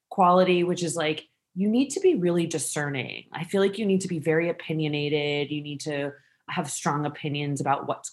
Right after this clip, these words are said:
good, because at the end of the day, like, you sort of become that first gatekeeper, and you're gonna be the one wrangling the team underneath you, their ideas they're gonna come to you with, right? Kind of have the editor mindset. You know, your C M O is gonna be ultimately very discerning if they're good at their job, right? And so, like,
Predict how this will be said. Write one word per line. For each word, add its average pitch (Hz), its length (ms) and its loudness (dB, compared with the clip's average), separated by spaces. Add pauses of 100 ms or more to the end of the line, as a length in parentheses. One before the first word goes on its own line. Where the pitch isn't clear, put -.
good, 151 480 -2 (420)
because 202 260 4 (140)
at 185 80 0
the 208 120 2
end 226 100 4
of 226 40 2
the 208 60 4
day, 185 240 6
like, 175 220 0
you 180 80 4
sort 170 180 2
of 160 120 -2
become 156 340 0
that 147 260 -2
first 135 360 -4
gatekeeper, 190 960 -6 (320)
and 180 120 2
you're 175 100 4
gonna 185 140 4
be 180 120 4
the 165 100 0
one 160 220 2
wrangling 156 560 2
the 151 80 0
team 156 260 -2
underneath 147 500 0
you, 165 120 2
their 151 200 4
ideas 151 420 2
they're 151 100 0
gonna 147 180 -4
come 147 300 -4
to 165 180 -6
you 160 160 0
with, 165 400 -2
right? 151 380 -2 (260)
Kind 180 140 4
of 170 60 4
have 175 80 4
the - 100 -2
editor 151 340 2
mindset. 156 840 0 (360)
You 185 100 4
know, 175 80 6
your 196 140 6
C 208 220 4
M 185 120 8
O 175 140 8
is 160 80 4
gonna 156 160 2
be - 160 -6
ultimately 185 480 2
very 165 420 4
discerning 123 500 -4
if 135 60 -8
they're 139 120 -6
good 131 100 -6
at 117 80 -12
their 127 120 -6
job, 131 460 2
right? 139 360 -2
And 160 100 -6
so, 156 100 -2
like, 139 240 -2